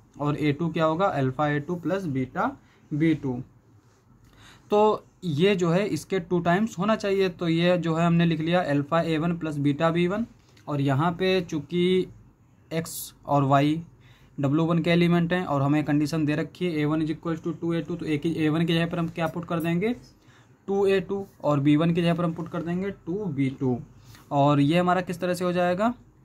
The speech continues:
टू अल्फा ए टू प्लस टू बीटा बी टू। यहाँ से टू कॉमन ले लेंगे तो ये हो जाएगा टू टाइम्स अल्फा ए टू प्लस बीटा बी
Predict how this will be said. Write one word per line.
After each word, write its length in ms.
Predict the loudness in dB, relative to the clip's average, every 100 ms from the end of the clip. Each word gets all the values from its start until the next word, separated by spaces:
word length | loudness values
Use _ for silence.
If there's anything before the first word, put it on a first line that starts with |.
| _ -20 -20 -4
टू 240 | 0 0 -2 -2
अल्फा 400 | -2 0 2 2
ए 220 | 2 -2
टू 240 | -2 -6 -6 -6
प्लस 280 | -6 -6 -8
टू 160 | -4 -4
बीटा 440 | -2 -4 -4 -6 -6 -10 -20 -20 -20 _ -20 _
बी 200 | 0 2
टू। 160 | 2 0
यहाँ 200 | 2 0
से 100 | -2
टू 160 | -2 0
कॉमन 280 | 2 2
ले 120 | 0 0
लेंगे 200 | 0 -2
तो 100 | -2
ये 100 | -2
हो 60 |
जाएगा 220 | -2 -2 -4
टू 200 | -4 -4
टाइम्स 320 | -2 -2 -2
अल्फा 320 | -4 -2 0
ए 100 | 0
टू 140 | -2 -6
प्लस 260 | -6 -6 -4
बीटा 400 | -4 -2 -4 -6 -8
बी 320 | -4 -2 -2